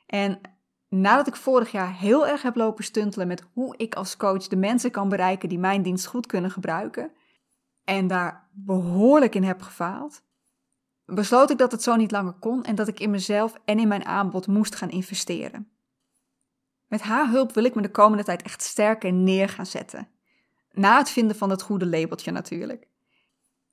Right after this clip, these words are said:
En dat ga je, nou, misschien ga je dat ook wel terugzien in de podcast. We zullen zien. Eh, we zijn net begonnen met de coaching. Dus op dit moment zitten we nog heel erg in die onderzoekende fase. Maar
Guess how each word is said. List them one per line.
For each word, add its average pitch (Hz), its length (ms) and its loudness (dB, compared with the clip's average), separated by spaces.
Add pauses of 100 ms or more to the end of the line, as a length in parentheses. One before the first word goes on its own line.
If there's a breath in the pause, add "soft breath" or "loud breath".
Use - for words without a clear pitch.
(160)
En 196 360 0
dat 202 220 -10
ga 240 160 2
je, 247 320 2 (380)
nou, 233 160 2
misschien 277 300 2
ga 214 160 0
je 190 80 4
dat 180 120 -4
ook 220 120 -2
wel 185 100 -6
terugzien 233 400 -4
in 170 100 -2
de 160 80 -6
podcast. - 680 -8
We 226 80 0
zullen 233 240 2
zien. 196 540 -6 (300)
Eh, 190 180 -8
we 190 80 -6
zijn 214 240 2
net 294 240 2
begonnen 269 340 0
met 277 140 -2
de 254 60 -16
coaching. 233 640 -4 (400 soft breath)
Dus 185 100 -4
op 185 60 -8
dit 233 140 2
moment 214 260 0
zitten 226 200 -6
we 196 60 -4
nog - 80 -10
heel 226 160 0
erg 240 120 -2
in 208 120 0
die 190 160 -2
onderzoekende 190 580 -2
fase. 214 540 -8
Maar 202 260 -6